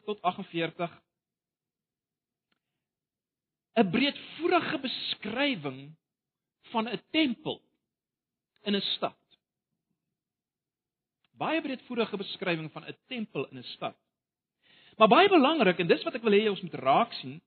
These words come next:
wat ons sien hier is dat hierdie selfde heerlikheid van die Here wat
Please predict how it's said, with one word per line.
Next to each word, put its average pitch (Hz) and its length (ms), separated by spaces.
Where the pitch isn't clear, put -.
wat 240 160
ons 415 140
sien 392 160
hier 214 300
is 190 100
dat 226 160
hierdie 359 200
selfde 392 480
heerlikheid 311 640
van 262 160
die 220 140
Here 262 220
wat 208 160